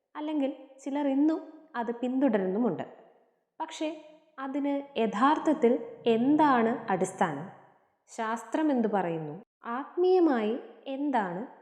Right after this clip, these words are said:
അതിൻ്റെ അർത്ഥം? ഈ മുഴുവൻ വിശദാംശങ്ങളും നമുക്കിന്ന് മനസ്സിലാക്കാം. മനസ്സിലാക്കിയ ശേഷം നിങ്ങൾക്ക് തന്നെ തീരുമാനിക്കാം വിശ്വസിക്കണോ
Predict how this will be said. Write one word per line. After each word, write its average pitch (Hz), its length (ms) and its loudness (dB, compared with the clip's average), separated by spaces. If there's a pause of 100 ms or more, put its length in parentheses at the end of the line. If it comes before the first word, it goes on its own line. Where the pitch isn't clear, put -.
അതിൻ്റെ 302 340 -4
അർത്ഥം? - 260 -12 (920)
ഈ - 20 -4 (140)
മുഴുവൻ 320 420 4
വിശദാംശങ്ങളും 233 840 0 (380)
നമുക്കിന്ന് 269 480 -6 (400)
മനസ്സിലാക്കാം. 180 580 -8 (800)
മനസ്സിലാക്കിയ 294 580 -2 (120)
ശേഷം 208 320 2 (520)
നിങ്ങൾക്ക് 370 480 0
തന്നെ 240 260 2
തീരുമാനിക്കാം 196 640 2 (460)
വിശ്വസിക്കണോ 233 680 -4